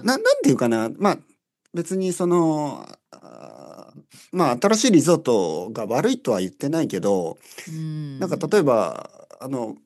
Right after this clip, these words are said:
Speaker 1: まあ、僕大分県出身だから、昔から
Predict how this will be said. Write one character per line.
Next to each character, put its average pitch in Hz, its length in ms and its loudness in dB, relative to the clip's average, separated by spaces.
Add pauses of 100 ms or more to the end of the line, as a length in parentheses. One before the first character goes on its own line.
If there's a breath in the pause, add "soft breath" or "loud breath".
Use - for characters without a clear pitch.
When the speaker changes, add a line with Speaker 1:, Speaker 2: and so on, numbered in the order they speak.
(100)
Speaker 1:
ま 160 120 2
あ、 - 20 0
僕 123 240 2
大 123 140 6
分 127 140 2
県 104 200 0
出 95 260 -8
身 95 60 -4
だ 95 80 -4
か 98 100 -4
ら、 95 400 0
昔 107 360 -4
か 135 100 0
ら 123 420 0